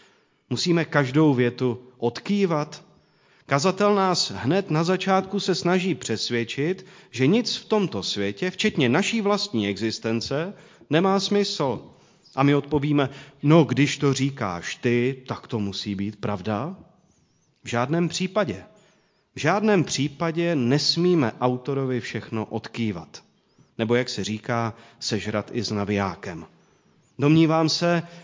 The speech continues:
že autor po nás žádá mnohem víc. On si přeje,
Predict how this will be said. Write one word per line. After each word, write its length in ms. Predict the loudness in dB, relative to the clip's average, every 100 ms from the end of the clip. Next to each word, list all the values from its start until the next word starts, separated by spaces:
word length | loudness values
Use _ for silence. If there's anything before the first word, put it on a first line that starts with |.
| -14
že 200 | -2 0
autor 380 | 2 2 2 0
po 180 | 2 0
nás 260 | 2 0 -2
žádá 580 | -2 0 0 0 0
mnohem 560 | 4 6 6 4 4 2
víc. 600 | 2 0 0 -2 -2 -8 _ _ _ _
On 160 | 0 2
si 160 | 2 -2
přeje, 500 | -2 -2 0 0